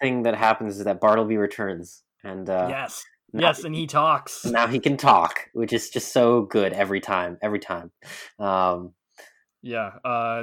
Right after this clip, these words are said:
Speaker 2: the line that I'm thinking of, and will probably think of for a long, long time, is, uh,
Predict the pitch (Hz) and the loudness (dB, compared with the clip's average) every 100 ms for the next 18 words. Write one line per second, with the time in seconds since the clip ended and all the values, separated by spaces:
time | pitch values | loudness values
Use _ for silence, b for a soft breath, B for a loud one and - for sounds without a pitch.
0 | 113 120 120 131 143 131 110 113 113 117 | -8 -8 -4 -4 -4 -6 -8 -8 -12 -12
1 | 117 123 127 120 - 120 110 107 - 123 | -10 -8 -8 -10 -18 -16 -12 -10 -2 -2
2 | 117 104 104 110 101 104 98 117 104 104 | -2 -8 -12 -12 -12 -12 -12 -10 -10 -8
3 | 107 104 101 101 98 92 90 _ b b | -10 -10 -14 -14 -14 -16 -16 _ b b
4 | b b b 113 104 98 95 98 95 92 | b b b -14 -12 -12 -12 -12 -12 -14